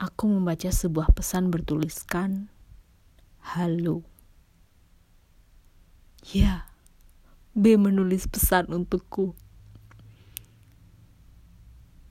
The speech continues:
Pesan itu tiba-tiba berubah menjadi sayap, menarikku terbang. Aku seperti seratus kali lebih ringan. Semenjak kata halo itu,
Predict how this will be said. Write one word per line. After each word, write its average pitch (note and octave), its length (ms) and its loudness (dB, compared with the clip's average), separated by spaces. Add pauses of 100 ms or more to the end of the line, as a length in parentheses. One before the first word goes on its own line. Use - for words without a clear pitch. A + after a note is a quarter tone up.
(240)
Pesan F#3+ 360 2
itu F#3+ 240 0
tiba-tiba F3 480 0
berubah E3+ 320 0
menjadi E3 320 0
sayap, D3 440 2 (1160)
menarikku F#3+ 560 0
terbang. E3+ 560 -2 (1120)
Aku G3+ 320 -2
seperti - 560 -4
seratus - 560 -6
kali F#3 320 0
lebih E3+ 400 -2
ringan. D#3 400 -2 (1400)
Semenjak F#3 560 -2
kata - 400 -6
halo F3 160 2
itu, G3 480 -4